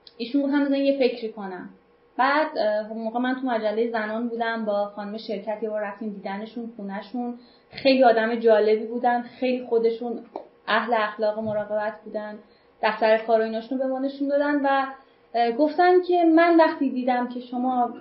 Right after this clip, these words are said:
اه، جوانترها به این کتاب، خب کتاب جدید نیست، علاقه‌مند شدین، این حس تون به وجود اومد که باید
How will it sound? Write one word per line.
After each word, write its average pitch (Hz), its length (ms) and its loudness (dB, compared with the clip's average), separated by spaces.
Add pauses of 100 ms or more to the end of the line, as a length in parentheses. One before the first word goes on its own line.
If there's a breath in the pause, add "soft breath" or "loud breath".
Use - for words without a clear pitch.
اه، 226 200 0
جوانترها 233 880 0
به 277 100 0
این 269 220 2
کتاب، 277 320 -4
خب 277 100 -10
کتاب 254 380 -4
جدید 247 460 2
نیست، 262 480 2 (680)
علاقه‌مند 262 720 2
شدین، 277 440 0
این 320 320 6
حس 359 240 2
تون 349 180 4
به 320 80 8
وجود 277 340 0
اومد 302 280 2
که 302 80 -6
باید 254 380 2